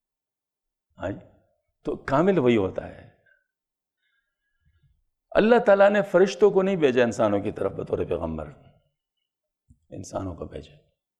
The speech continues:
کیونکہ انسانوں کو انسانوں کے ساتھ انس ہے۔ فرشتوں کے ساتھ تو انس نہیں ہو سکتا، کیونکہ فرشتوں کے پاس نفس ہے ہی نہیں۔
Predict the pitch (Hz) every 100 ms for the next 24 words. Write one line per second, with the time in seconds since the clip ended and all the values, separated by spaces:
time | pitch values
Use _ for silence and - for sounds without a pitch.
0 | _ _ _ - 151 156 139 113 135 127
1 | 139 123 110 113 107 120 - - - -
2 | - _ _ - 110 107 - - - _
3 | _ _ _ _ _ _ _ _ _ _
4 | _ _ _ _ _ _ _ _ _ _
5 | _ 123 - 165 151 160 151 165 170 -
6 | 233 165 - - - 139 175 185 196 190
7 | 190 185 185 165 220 233